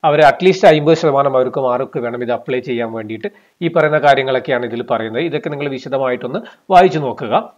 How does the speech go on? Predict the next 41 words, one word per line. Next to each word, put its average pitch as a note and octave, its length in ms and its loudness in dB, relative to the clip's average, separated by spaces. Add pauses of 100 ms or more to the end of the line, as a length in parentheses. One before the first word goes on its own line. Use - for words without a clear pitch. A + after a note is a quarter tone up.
(140)
അതുപോലെ F#3 240 2
തന്നെ F#3 100 2
ആനുവൽ G3 280 4
income F3 220 0
ഞാൻ E3+ 160 2
നേരത്തെ D#3 260 0
പറഞ്ഞു, D3 380 0
രണ്ട് D3+ 280 0
ലക്ഷത്തിൽ D3 280 -8
കൂടുതലാകാൻ B2+ 600 -4
പാടില്ല. A2+ 420 -6 (360)
അത്, D#3+ 340 2
ആ, D3 200 2
income D3 400 -2
certificate D#3 460 -2
നിർബന്ധമായിട്ടും C#3+ 840 -2
ഇതിൽ, C3+ 240 -8
ആ, B2+ 140 -2
സബ്മിറ്റ് B2+ 440 -8
ചെയ്യേണ്ടതാണ്. A#2 680 -6 (320)
അത് C3+ 100 -10
നമ്മൾക്ക്, C#3 320 -4
നമ്മളെ D3 260 0
സംബന്ധിച്ചിടത്തോളം C#3+ 580 -4
village C3+ 320 -2
ഓഫീസിൽ C3 300 -6
നിന്ന് B2+ 180 -8
ലഭിക്കുന്നതാണ്. A#2 600 -6 (260)
ആ E3+ 40 2
income E3+ 340 2
സർട്ടിഫിക്കറ്റിൽ G3 500 0
നമ്മൾ D#3+ 200 0
ശ്രദ്ധിക്കേണ്ട D#3+ 460 -2
പ്രധാനപ്പെട്ട F#3 640 0
കാര്യം D#3 360 2
എന്ന് C#3 120 -8
പറയുന്നത് C#3+ 240 -2
അത് C3+ 80 -8
ഇംഗ്ലീഷിൽ C3+ 520 -8
അല്ലെങ്കിൽ C3 280 -6
ഹിന്ദിയിലായിരിക്കണം. A#2+ 680 -8